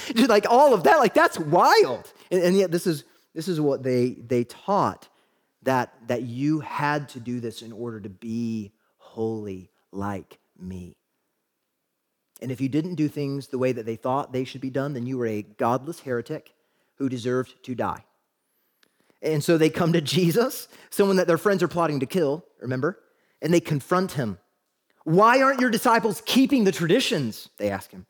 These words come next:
And Jesus, in response, I, I love this. He, he does two things.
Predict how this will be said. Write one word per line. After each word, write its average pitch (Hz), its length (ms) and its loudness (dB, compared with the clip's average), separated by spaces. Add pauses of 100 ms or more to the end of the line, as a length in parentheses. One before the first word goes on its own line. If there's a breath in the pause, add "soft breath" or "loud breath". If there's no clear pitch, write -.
(400 soft breath)
And 143 140 -2
Jesus, 175 440 2
in 156 120 -2
response, 151 560 -2
I, 147 100 0
I 151 100 -2
love 151 260 0
this. 117 180 -8
He, 147 200 -6 (160 soft breath)
he 185 100 -2
does 160 160 0
two 220 200 -4
things. 117 420 -8